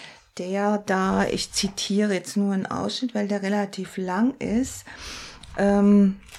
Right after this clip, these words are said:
„Nur wenn alle Regelschulen ernsthaft den Auftrag annehmen, auch Kinder und Jugendliche mit schweren Verhaltensauffälligkeiten und starken geistigen sowie körperlichen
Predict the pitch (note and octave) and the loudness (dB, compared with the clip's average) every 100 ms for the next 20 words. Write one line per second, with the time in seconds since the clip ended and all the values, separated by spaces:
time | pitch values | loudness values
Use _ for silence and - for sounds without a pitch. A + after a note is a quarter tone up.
0 | - - - - _ _ _ - - - | -20 -20 -20 -20 _ _ _ -20 -20 2
1 | F#3+ A#3 C4+ E4 D#4 A3+ A3 - E3+ G3 | 10 12 12 8 8 8 8 6 6 8
2 | C4 D#4 D4+ C#4+ D4 G3 F3+ - D#3 C#3+ | 8 6 4 8 8 10 8 4 2 0
3 | C#3 C#3+ - E3 G3 A#3 - - A#3 A3+ | 0 0 2 6 8 6 4 4 4 4
4 | - F#3 E3 F3+ F#3 - F#3 - E3+ F3 | 2 0 2 0 0 0 0 4 4 6
5 | D#3 C#3 C3+ C#3 C#3 D#3 - A3 G#3+ F3+ | 6 6 6 6 4 2 4 8 8 8
6 | E3+ F#3+ G3+ G3 F#3+ F#3 F3+ F3 - - | 4 4 6 4 6 4 4 2 -2 -16
7 | - F#3+ F#3+ - F3+ G#3+ A3+ G#3+ F#3 F3 | 0 2 2 4 6 8 8 8 6 6
8 | G3+ G3 - E3+ D#3 D3+ C#3 C3+ - C#3+ | 4 2 2 -2 0 0 0 -2 -4 0
9 | C3 B2+ C#3+ D#3 D#3 - F3+ G3+ - G3 | 2 2 0 0 0 2 4 4 6 4
10 | F#3+ E3 F3 G3 - G3 G3 F#3+ F3 F3+ | 4 4 4 2 0 2 2 2 -2 0
11 | F#3 F#3 F#3 F3+ F3 E3+ | 2 4 4 4 2 0